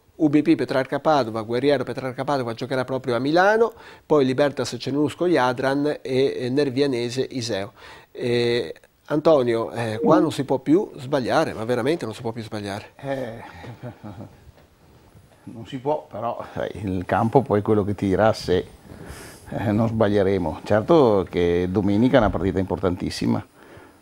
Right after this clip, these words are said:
Speaker 2: perderla vorrebbe dire, eh, trovarci in serie difficoltà. È vero che c'è praticamente ancora il girone di ritorno, sono quattro partite, eh, chiaramente ci troviamo in una situ-, in una situazione sicuramente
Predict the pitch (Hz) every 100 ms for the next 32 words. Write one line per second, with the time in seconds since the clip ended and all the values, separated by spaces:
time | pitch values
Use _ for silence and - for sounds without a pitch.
0 | _ _ - 104 107 127 147 139 117 104
1 | 101 110 101 98 107 117 107 98 90 85
2 | 82 78 76 65 62 67 50 - - -
3 | - - - - - - 92 87 - 110
4 | - 80 95 85 - - 78 - - -
5 | _ 107 101 110 104 104 - 101 - 98
6 | 104 92 95 101 101 104 85 98 95 92
7 | 98 101 90 95 101 123 120 127 180 -
8 | - - - - - - - 101 107 104
9 | 101 101 127 135 - 104 - 160 127 95
10 | 82 71 60 50 50 50 50 50 50 110
11 | 113 - - 98 95 - 98 92 95 104
12 | 151 107 85 92 95 90 - - 92 -
13 | - 107 95 98 101 - 104 101 64 -
14 | 127 107 113 101 104 107 101 95